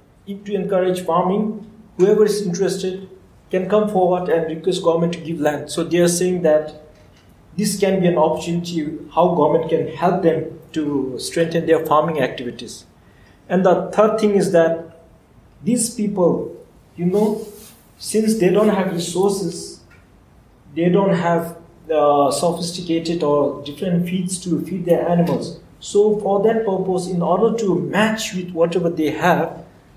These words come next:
they are rearing those nat-, native species, you know, indigenous. Of course, they don't produce much, but they, uh, they are, they have their own advantages. So they are rearing their native animals. So in that case,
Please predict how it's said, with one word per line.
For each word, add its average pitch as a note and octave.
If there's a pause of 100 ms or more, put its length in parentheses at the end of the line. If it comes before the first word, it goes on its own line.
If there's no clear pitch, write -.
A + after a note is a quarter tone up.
(100)
they G#3
are E3+
rearing F3
those D3+
nat-, D#3+
native F#3
species, -
you -
know, G3+ (360)
indigenous. E3+
Of E3+
course, A3
they D#3
don't F3+
produce D#3+
much, E3+ (300)
but C#3+
they, D#3+ (480)
uh, D3
they E3
are, E3 (200)
they D#3+
have E3+
their D#3
own D3+
advantages. C#3+
So G3 (640)
they A3+
are F3
rearing E3+
their D3
native F3+
animals. E3 (160)
So -
in G3
that G3+
case, -